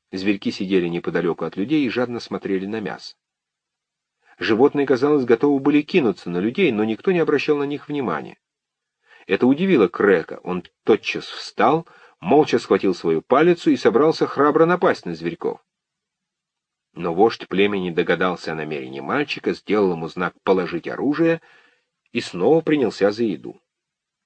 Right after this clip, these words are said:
Вождь тут же кинул несколько костей животным, и те жадно накинулись на эту скудную подачку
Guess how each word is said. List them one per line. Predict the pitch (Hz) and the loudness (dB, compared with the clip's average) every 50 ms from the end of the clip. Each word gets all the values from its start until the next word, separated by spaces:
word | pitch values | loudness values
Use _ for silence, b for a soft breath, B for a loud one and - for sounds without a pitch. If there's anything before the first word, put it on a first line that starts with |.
| _ _ _ _ _ B B B B B B B B B | _ _ _ _ _ B B B B B B B B B
Вождь | 78 82 104 151 185 180 - - _ | -4 2 4 4 4 4 2 -4 _
тут | _ 139 165 170 | _ 4 4 4
же | 151 160 165 | 4 0 -2
кинул | - - 165 165 165 151 | 2 2 2 4 4 2
несколько | 131 131 151 160 - - 165 147 - - 127 | 2 4 4 2 2 2 -2 -2 -2 -4 -4
костей | - - 113 - - - - 113 104 95 | 0 0 0 0 0 -4 -2 0 0 0
животным, | 80 - 80 71 87 117 160 160 - 165 151 147 | 0 -2 -4 0 4 4 4 4 2 -2 -2 -2
и | - 117 101 | -4 -8 -4
те | - 139 139 | 0 2 2
жадно | 117 - 131 127 113 98 98 92 | 4 4 2 2 2 2 0 0
накинулись | 87 90 87 - - 110 98 87 82 80 - - | 0 0 -2 -2 -2 -2 -2 -2 -4 -4 -6 -6
на | 90 | -6
эту | 85 - 85 | -6 -6 -8
скудную | - - - - 95 82 85 82 80 78 | -12 -12 -8 -8 -8 -6 -6 -8 -8 -6
подачку | - 76 85 117 151 160 - - - 165 156 - | -6 -4 -2 0 0 0 -2 -2 -4 -4 -4 -4